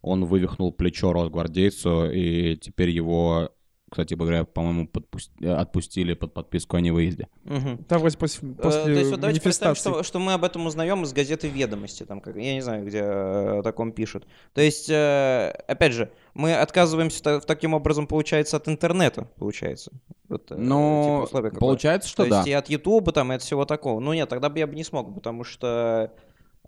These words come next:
Speaker 2: я не знаю, зачем мне нужна информация о том, что очередного чувака у нас отпиздили и посадили ни за что.
Speaker 1: По сути, я говорю о
Speaker 2: Ну
Speaker 1: том,
Speaker 2: да.
Speaker 1: чтобы отказаться от всей информации.
Speaker 3: А почту можно? Или это тоже соцсеть?
Speaker 2: Можно выписывать, наверное, Мурзилку.
Speaker 1: Ну,
Speaker 3: Нет, почту я имею в виду, а, м, ну,
Speaker 1: по работе только.
Speaker 3: Яндекс Почта, допустим.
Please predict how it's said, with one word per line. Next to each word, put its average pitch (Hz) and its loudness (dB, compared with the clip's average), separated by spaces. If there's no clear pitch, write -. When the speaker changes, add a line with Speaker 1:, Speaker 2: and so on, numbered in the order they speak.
Speaker 2:
я 143 -2
не 180 2
знаю, 180 4
зачем 151 0
мне 160 0
нужна 160 4
информация 156 0
о - -4
том, 147 -2
что - -4
очередного 143 -2
чувака 135 0
у 127 2
нас 120 -8
отпиздили 120 -8
и - -8
посадили 127 -8
ни 120 -10
за 120 -2
что. 220 -8
Speaker 1:
По 131 4
сути, 202 4
я 220 2
говорю 147 4
о - 2
Speaker 2:
Ну 127 -2
Speaker 1:
том, 156 0
Speaker 2:
да. - -2
Speaker 1:
чтобы 147 4
отказаться 127 2
от - -4
всей 127 2
информации. 110 2
Speaker 3:
А - -2
почту 214 2
можно? 185 -2
Или 175 2
это 170 0
тоже 165 2
соцсеть? 139 -4
Speaker 2:
Можно 180 4
выписывать, 165 0
наверное, 139 -2
Мурзилку. 151 0
Speaker 1:
Ну, 139 2
Speaker 3:
Нет, 190 2
почту 254 0
я 220 2
имею 202 0
в - -8
виду, 190 2
а, 147 2
м, 147 -6
ну, 151 -4
Speaker 1:
по 143 4
работе 156 2
только. 98 -4
Speaker 3:
Яндекс 170 4
Почта, 143 0
допустим. - -12